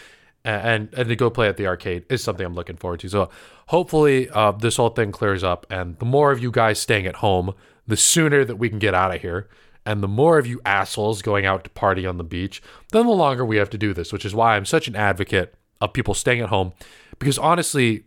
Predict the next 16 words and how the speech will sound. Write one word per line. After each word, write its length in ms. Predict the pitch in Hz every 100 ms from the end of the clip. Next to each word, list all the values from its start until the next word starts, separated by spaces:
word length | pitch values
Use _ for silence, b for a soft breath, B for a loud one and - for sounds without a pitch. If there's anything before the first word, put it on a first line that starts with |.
| _ -
um, 300 | 101 92 90
my 360 | 104 101 101 -
ulterior 400 | 101 - 104 90
motive 360 | 87 90 87 82
is 240 | - 85 - _ _
I 80 | 101
really 360 | 101 101 95 82
wanna 220 | 78 80
go 120 | 90
back 220 | 82 80
to 80 | -
the 100 | 85
arcade 380 | 80 - 82 78
and 100 | 80
play 160 | 87 82
games. 400 | 82 85 90